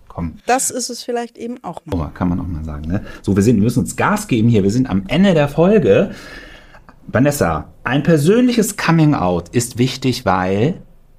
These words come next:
Speaker 2: Ein persönliches Coming-out ist dann wichtig, also wenn man denn eins haben möchte, weil nicht jeder muss auch eins haben,
Speaker 1: Mhm.
Speaker 2: das muss man auch sagen. Und, äh, aber es ist dann wichtig, damit man vollumfänglich man selbst sein kann.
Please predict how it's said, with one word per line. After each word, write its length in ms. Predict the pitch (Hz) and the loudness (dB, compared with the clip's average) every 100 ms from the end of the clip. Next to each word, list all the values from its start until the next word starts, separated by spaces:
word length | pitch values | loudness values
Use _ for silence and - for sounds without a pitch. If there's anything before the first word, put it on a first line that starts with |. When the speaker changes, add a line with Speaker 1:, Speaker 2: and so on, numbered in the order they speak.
| _ _ _ _ | _ _ _ _
Speaker 2:
Ein 120 | 175 | -14
persönliches 420 | 170 170 240 240 | -10 -6 -6 -8
Coming-out 540 | - 202 - 190 202 - - | -10 -10 -6 -6 -6 -10 -8
ist 360 | 196 - - _ | -8 -8 -12 _
dann 360 | 185 185 214 247 | -6 -2 -2 -4
wichtig, 380 | 254 - 254 _ | -6 -10 -16 _
also 240 | 180 165 - _ _ _ _ _ _ _ _ _ - - | -8 -8 -14 _ _ _ _ _ _ _ _ _ -20 -6
wenn 120 | 185 | -4
man 100 | 196 | -4
denn 140 | 180 175 | -6 -6
eins 240 | 175 165 | -6 -6
haben 160 | 180 160 | -6 -6
möchte, 280 | 180 - 202 | -8 -12 -12
weil 120 | 175 | -10
nicht 140 | 170 | -10
jeder 200 | 180 170 | -6 -6
muss 280 | 160 220 - | -6 -10 -10
auch 180 | 240 - | -12 -10
eins 300 | 233 254 - | -10 -10 -10
haben, 460 | 247 285 302 247 | -6 -4 -4 -6
Speaker 1:
Mhm. 40 | 247 | -10
Speaker 2:
das 220 | 185 - | -10 -10
muss 140 | 190 - | -12 -10
man 100 | - | -2
auch 180 | 220 - | -2 0
sagen. 200 | 285 226 | -4 -4
Und, 220 | 190 - | -10 -2
äh, 240 | 208 202 202 - - | 2 2 0 -16 -8
aber 200 | 185 185 | -4 -4
es 100 | 180 | -4
ist 160 | 190 - | -8 -6
dann 160 | 214 208 | -6 -6
wichtig, 360 | 208 - 202 | -8 -10 -12
damit 280 | 165 170 175 | -8 -8 -8
man 160 | 165 165 | -10 -10
vollumfänglich 1040 | - 214 214 208 202 190 180 175 180 - | -6 -6 -6 -10 -10 -10 -10 -10 -14 -10
man 160 | 180 170 | -8 -6
selbst 380 | 156 - - | -8 -10 -16
sein 280 | - - 160 | -14 -16 -16
kann. 240 | - 202 | -16 -20